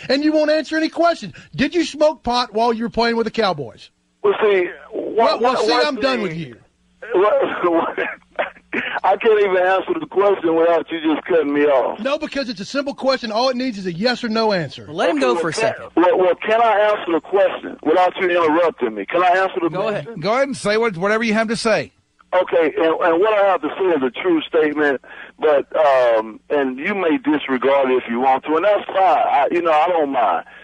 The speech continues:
Speaker 2: But I, I've never got an opportunity to say anything, and when the truth gets ready to come out, you see how people act? Because you know the truth. But anyway, I'll answer your question. Um,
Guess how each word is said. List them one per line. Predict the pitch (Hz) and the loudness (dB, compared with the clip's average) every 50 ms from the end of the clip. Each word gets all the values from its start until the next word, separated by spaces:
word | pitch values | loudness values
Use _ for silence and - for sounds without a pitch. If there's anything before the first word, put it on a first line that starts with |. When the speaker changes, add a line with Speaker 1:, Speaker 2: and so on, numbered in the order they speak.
| - - - | -20 -6 0
Speaker 2:
But | 131 147 139 | 2 2 4
I, | 139 175 175 - - 185 180 | 4 4 2 2 0 0 0
I've | 165 | 0
never | 165 175 190 202 202 196 185 | 2 2 2 4 4 2 2
got | 190 185 185 180 | 2 2 2 2
an | 180 | 2
opportunity | 180 180 175 175 175 165 - - 190 170 170 - 156 | 2 2 2 2 0 -2 0 0 0 0 0 -2 -2
to | 143 131 123 - | -2 -2 0 0
say | 175 175 175 | 2 2 2
anything, | 175 175 165 - 175 170 170 165 156 147 | 2 0 0 0 0 0 0 0 2 2
and | 143 135 131 | 2 2 2
when | 156 185 190 175 | 0 0 0 0
the | 156 131 - - - | -2 -2 -2 -4 -2
truth | 220 240 254 240 214 - | 0 0 0 0 -2 -2
gets | - 190 190 170 135 165 | 0 0 0 2 2 2
ready | 175 170 156 143 | 2 2 2 2
to | 127 127 | 0 -2
come | - - 170 156 151 160 | 0 0 0 0 2 2
out, | 160 151 139 123 - - - 139 - _ _ | 2 2 2 2 0 -4 -10 -16 -16 _ _
you | 135 151 - - | -6 -6 -4 -2
see | - 196 | 0 2
how | 196 190 180 | 2 2 2
people | 175 - 208 196 190 175 175 | 0 0 -4 -4 0 0 2
act? | 180 185 190 180 - - - _ - | 2 4 2 2 0 -4 -8 _ -6
Because | 185 190 - 254 233 202 - | -6 -2 0 0 -2 0 0
you | 262 269 | -2 -2
know | 240 240 254 262 285 277 | 0 0 0 2 2 0
the | 240 202 - - | 0 -2 -4 -4
truth. | - 147 123 - - - - - - - | -2 -2 -2 -2 -4 -10 -18 -20 -8 -4
But | - 196 214 | -2 0 2
anyway, | 233 226 202 165 147 131 123 117 120 | 2 2 2 2 2 2 2 2 2
I'll | - 165 180 - - 185 190 | 2 2 2 2 0 0 0
answer | 185 180 - 170 | -2 -2 -4 -2
your | 160 156 143 | 0 0 0
question. | - - 170 170 160 151 - - 156 143 139 - - - - - - - - - | -2 0 0 0 0 0 -2 -4 -8 -8 -8 -10 -14 -20 -20 -20 -20 -12 -6 -2
Um, | 151 170 160 151 147 143 139 135 135 127 123 117 110 104 | 0 2 4 4 4 4 4 2 2 0 -2 -6 -10 -12